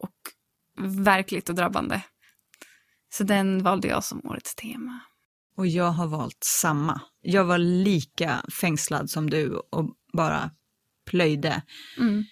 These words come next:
Speaker 1: Jag tror inte att man kan säga så mycket mer, utan det är bara lyssna. Den är, man, jag har hört några säga att det känns lite uttjatat kanske med den här kulturprofilen. Det har varit så mycket nyheterna hela året, men det här är verkligen en fresh take och belyser det på ett så viktigt sätt.
Speaker 2: Mm,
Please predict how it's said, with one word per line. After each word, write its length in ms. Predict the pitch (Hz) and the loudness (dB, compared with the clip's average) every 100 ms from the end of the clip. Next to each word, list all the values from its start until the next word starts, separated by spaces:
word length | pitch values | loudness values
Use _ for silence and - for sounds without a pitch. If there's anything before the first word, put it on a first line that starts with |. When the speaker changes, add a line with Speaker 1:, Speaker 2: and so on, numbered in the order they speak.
| _ _ - | _ _ 0
Speaker 1:
Jag 120 | 220 | 2
tror 80 | 254 | 4
inte 100 | 269 | 4
att 60 | |
man 160 | 240 202 | 4 0
kan 200 | - 196 | 0 0
säga 240 | - 247 | 4 6
så 120 | 214 190 | 6 2
mycket 220 | - 190 | 0 0
mer, 140 | 180 | 2
utan 180 | 185 190 | 0 2
det 60 | 226 | 4
är 40 | |
bara 180 | 240 - | 4 4
lyssna. 420 | 214 240 - 190 | 2 0 2 4
Den 220 | 202 208 | 4 4
är, 240 | 214 202 202 - - - - - | 6 4 0 -8 -20 -20 -4 2
man, 160 | 220 214 - - - | 2 2 -8 -8 0
jag 160 | 226 | 4
har 140 | 240 262 | 6 6
hört 120 | 247 | 6
några 180 | 240 220 | 4 6
säga 200 | 214 180 | 4 2
att 60 | - 202 | 2 2
det 60 | |
känns 240 | 202 202 208 | 2 2 2
lite 180 | 196 208 | 2 4
uttjatat 500 | 208 175 156 - - | 4 0 0 -2 0
kanske 300 | 143 - 165 | -2 0 0
med 280 | 165 - - | 0 0 -4
den 120 | 190 | -2
här 140 | 170 - | 0 0
kulturprofilen. 800 | - 175 180 180 180 180 175 | -2 -2 -2 -2 -2 0 2
Det 60 | 175 | 2
har 60 | 175 | 4
varit 160 | 180 | 2
så 80 | 196 | 2
mycket 240 | 190 185 | 0 0
nyheterna 400 | 180 185 - - | 0 0 -2 0
hela 220 | 196 180 180 | 0 2 4
året, 200 | - 190 | 2 2
men 100 | 180 | 0
det 60 | |
här 340 | 202 214 196 190 - - - | 4 6 6 2 -6 -20 -8
är 60 | 185 | -2
verkligen 380 | 170 180 180 196 | 0 0 -2 0
en 100 | 190 | 0
fresh 360 | - 233 - | 2 4 4
take 300 | - 214 196 - - - - _ - | 2 2 2 -2 -16 -18 -20 _ -6
och 140 | 190 - 202 | -6 0 2
belyser 480 | 202 208 208 - 196 | 4 6 4 4 2
det 80 | - | 0
på 140 | - | 0
ett 100 | 180 | 2
så 380 | - - 208 190 | 2 4 4 4
viktigt 520 | 180 - - 131 - | 2 0 -4 -4 -2
sätt. 560 | - - - - - - | -2 -2 -2 -8 -10 2
Speaker 2:
Mm, 260 | 214 190 | 4 4